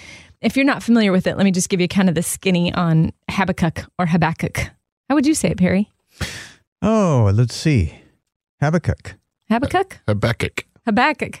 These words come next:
Speaker 1: Yeah, I mean, it can go either way. Tomato,
Speaker 2: Yeah.
Speaker 1: tomato, tomato, right?
Speaker 2: Either, either one works.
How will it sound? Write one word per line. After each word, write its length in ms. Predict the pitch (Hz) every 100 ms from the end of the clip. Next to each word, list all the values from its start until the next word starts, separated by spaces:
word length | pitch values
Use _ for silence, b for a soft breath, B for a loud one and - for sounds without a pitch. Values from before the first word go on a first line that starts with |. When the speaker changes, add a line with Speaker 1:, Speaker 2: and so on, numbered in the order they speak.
| -
Speaker 1:
Yeah, 260 | 339 480 -
I 60 |
mean, 180 | 254 302
it 80 | 294
can 140 | 302
go 120 | 277 269
either 140 | 247
way. 120 | 226
Tomato, 380 | - 202 226 208 -
Speaker 2:
Yeah. 140 | 240
Speaker 1:
tomato, 300 | 240 233 233
tomato, 520 | 220 240 214 196 165 -
right? 260 | - 233 160
Speaker 2:
Either, 220 | 156 151
either 220 | 156 156 147
one 200 | 135 123
works. 500 | 117 87 - -